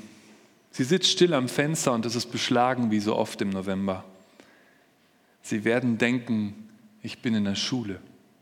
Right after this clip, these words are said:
Sie wischt sich ein Guckloch, dieselben Straßen und Geschäfte wie alle Tage.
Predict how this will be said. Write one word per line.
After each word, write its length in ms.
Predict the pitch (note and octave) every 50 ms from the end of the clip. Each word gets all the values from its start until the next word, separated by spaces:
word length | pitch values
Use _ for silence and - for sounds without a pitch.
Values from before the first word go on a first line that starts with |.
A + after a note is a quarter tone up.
| _ _ _ _ _ _ _ _ _ _ _ _ _ _ _ _ - - - - - - - - -
Sie 200 | - - A#2+ A2+
wischt 220 | C3+ C#3 - -
sich 200 | - B2+ - C3+
ein 80 | A#2+ A2+
Guckloch, 380 | A#2 C#3 C#3+ - A#2+ G2+ F#2+
dieselben 500 | - - A#2+ G#2+ A2+ A#2+ C3 C#3 C3 B2
Straßen 460 | A#2+ - - - A2+ A#2+ - - - A#2
und 100 | G#2 -
Geschäfte 640 | - G#2+ - - C#3 C3 - - - - A2 G#2 G#2+
wie 200 | A2 A2 - -
alle 260 | - A#2+ A#2+ A#2 A2+
Tage. 460 | A2+ - - A#2 G#2+ A2 G#2+ G2 F#2